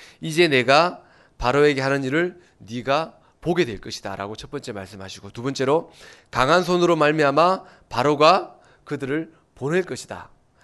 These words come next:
세 번째로 "강한 손으로 말미암아 바로가 그들을, 에, 그들의 땅에서 쫓아낼 것이다" 라고 말씀하시는 거예요. 분명 지금 모세가 엎드린 이 상황까지만 하더라도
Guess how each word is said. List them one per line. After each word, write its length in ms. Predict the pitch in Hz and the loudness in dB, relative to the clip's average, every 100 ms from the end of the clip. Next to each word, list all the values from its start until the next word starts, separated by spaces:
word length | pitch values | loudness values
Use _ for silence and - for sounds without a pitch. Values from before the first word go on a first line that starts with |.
| _ | _
세 140 | - | -6
번째로 540 | 135 135 135 160 185 - _ _ - | -4 0 2 2 2 -8 _ _ -4
"강한 300 | 123 151 160 | 2 2 2
손으로 300 | 170 170 156 | 2 2 2
말미암아 680 | 139 147 131 143 170 - - _ - | 2 2 0 2 0 -2 -14 _ -8
바로가 540 | 117 131 139 135 139 - _ - | -2 0 2 0 0 -12 _ -6
그들을, 540 | 147 139 135 175 - - _ _ _ _ _ - | -4 0 0 0 -4 -20 _ _ _ _ _ -20
에, 40 | - | -10
그들의 380 | - 143 139 135 | -4 0 0 2
땅에서 600 | 147 147 131 147 165 - _ _ | 0 0 -2 -2 -4 -6 _ _
쫓아낼 500 | - 254 - 185 135 | -6 -4 -2 -2 -4
것이다" 340 | 131 - 113 110 | -6 -10 -8 -8
라고 360 | 107 131 135 - | -8 -8 -10 -12
말씀하시는 580 | 107 117 113 107 110 | -14 -12 -14 -14 -18
거예요. 160 | 95 110 _ _ _ _ _ _ _ _ _ _ _ _ - - - - _ _ | -20 -20 _ _ _ _ _ _ _ _ _ _ _ _ -20 -20 -20 -20 _ _
분명 560 | 180 202 202 180 - _ _ | -4 2 4 2 -4 _ _
지금 320 | - 175 180 156 | -8 -2 0 0
모세가 400 | 151 185 175 160 | -2 2 2 2
엎드린 560 | 156 190 180 175 - - | 2 -2 0 -4 -8 -16
이 220 | 196 185 | -10 -10
상황까지만 720 | 165 165 180 175 151 151 139 | -8 -4 -4 -4 -6 -6 -8
하더라도 680 | 143 151 120 131 127 101 | -6 -4 -4 -4 -6 -8